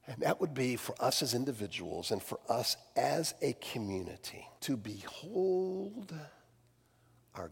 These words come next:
God, to just enjoy his presence.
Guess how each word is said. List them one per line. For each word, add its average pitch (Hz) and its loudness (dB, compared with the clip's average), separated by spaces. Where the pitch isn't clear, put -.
God, - -10
to - -10
just - -2
enjoy 147 -6
his 123 -8
presence. - -6